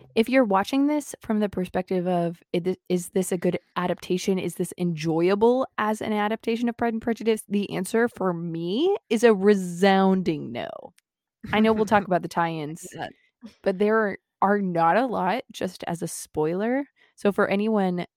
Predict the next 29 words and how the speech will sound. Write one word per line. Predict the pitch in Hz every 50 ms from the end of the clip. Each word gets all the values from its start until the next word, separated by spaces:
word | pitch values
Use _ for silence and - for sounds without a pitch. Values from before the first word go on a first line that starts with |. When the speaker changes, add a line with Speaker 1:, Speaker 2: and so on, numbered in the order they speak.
| _ - -
Speaker 1:
who | 202 196 190 185 185 175 - -
watched | 170 170 160 165 170 - - - -
this | 196 202 208 - -
with | - 180 -
the | - 175 -
expectation | - - - - - - _ - - 160 165 - 196 196 196
that | 180 170
it | - -
was | 170 165 -
gonna | - 165 165 160
be | 165 165 165 160 165
like | 160 151 139 147 - - _ _ _ _ _ _ _ _
Pride | - 190 180 180
and | 180 175
Prejudice | - 180 175 180 175 175 -
parallels | - - 180 170 170 175 175 170 170 - -
to | - 190
the | 175 185
level | 160 160 160 160 170 175 175
of | 170 175 -
maybe, | - 170 165 170 170 196
like, | 160 160 - - - _ _ _
Clueless | - - - 175 175 180 180 180 185 180 - -
to | - 180 - -
Emma, | 170 170 170 190 220 269 320 349 - _ _ _ _ _ _ _ _ _ _ _ _ - - _ _
not, | 190 190 185 170 - -
we're | 185 202 208
not | 185 165 151 -
there. | - 107 -